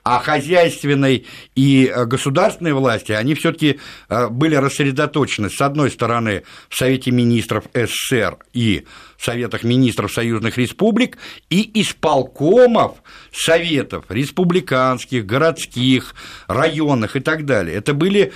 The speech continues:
ну, условно говоря, местные, ну, Советы министров, понятно, да, я беру слово это в кавычках, понимаешь?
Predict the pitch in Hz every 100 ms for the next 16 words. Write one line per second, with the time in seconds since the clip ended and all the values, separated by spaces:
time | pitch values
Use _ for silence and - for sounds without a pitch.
0 | - - 160 139 - 151 127 117 135 135
1 | 143 190 - 156 123 131 131 - - -
2 | - 127 139 151 147 156 170 143 - 82
3 | - 131 135 101 82 123 147 104 120 120
4 | 127 120 110 110 - 135 123 - - -
5 | 80 113 165 85